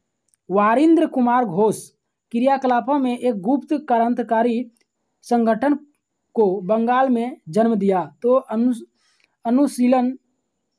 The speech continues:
समिति करेक्ट हो जाएगा। नेक्स्ट है साथियों, किसने भारतीय राष्ट्रीय कांग्रेस के विरुद्ध अनुनय, विनय और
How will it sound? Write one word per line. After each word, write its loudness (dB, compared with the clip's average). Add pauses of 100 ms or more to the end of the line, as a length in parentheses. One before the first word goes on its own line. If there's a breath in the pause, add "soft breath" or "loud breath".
(380)
समिति -2
करेक्ट -2
हो -2
जाएगा। -2
नेक्स्ट -2
है -2
साथियों, 0 (640)
किसने 2
भारतीय 2
राष्ट्रीय 0
कांग्रेस -2
के -4
विरुद्ध -2 (260)
अनुनय, 0 (260)
विनय 0 (140)
और 2